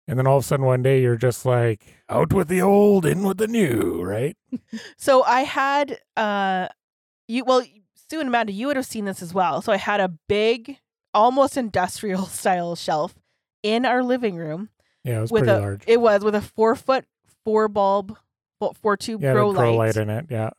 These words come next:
Speaker 2: on a timer.
Speaker 1: Yeah.
Speaker 2: How did you feel about that giant thing being in our living room?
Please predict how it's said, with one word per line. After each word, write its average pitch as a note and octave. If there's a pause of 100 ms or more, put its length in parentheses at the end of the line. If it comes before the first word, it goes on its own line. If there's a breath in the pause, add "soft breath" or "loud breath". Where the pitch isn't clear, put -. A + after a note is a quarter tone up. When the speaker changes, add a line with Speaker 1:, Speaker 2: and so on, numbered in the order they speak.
Speaker 2:
on G3+
a B3
timer. G#3+
Speaker 1:
Yeah. G#2+ (460)
Speaker 2:
How B3+
did F#4+
you B4+
feel B3+
about G#3 (180)
that F#3
giant G#3+ (640)
thing F#3 (520)
being G3
in F#3
our F3
living E3
room? E3+